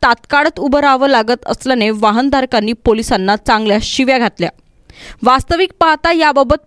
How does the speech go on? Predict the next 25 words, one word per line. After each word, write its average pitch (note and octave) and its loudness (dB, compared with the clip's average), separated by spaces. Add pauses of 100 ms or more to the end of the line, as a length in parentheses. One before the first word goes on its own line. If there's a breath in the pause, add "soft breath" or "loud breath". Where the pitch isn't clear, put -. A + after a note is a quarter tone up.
पूर्वनियोजन D#4+ 2
करून D4+ 0
पोलिसांच्या C4+ 0
जागेवर B3 0
होमगार्डची A#3+ 0
व्यवस्था A#3+ 0
करणं A#3+ -2
गरजेचं C4+ 0
होतं, G3 -2 (600 loud breath)
परंतु A3+ 0
याबाबत A3+ 0
स्थानिक A#3 0
पोलिसांनी B3 0
दुर्लक्ष B3+ 0
केल्याचा C4+ 0
आरोप G#3+ 0 (280 loud breath)
या A3+ 2
प्रवाशांनी C4 0
केलाय. G#3+ -2 (840 loud breath)
श्री G4+ 0
स्वामी G#4 -2
समर्थ G4 -4 (120)
फायनान्शियल D4 -2 (100)
सर्व्हिसेस B3+ -4 (140)
जळगाव. F#3+ -2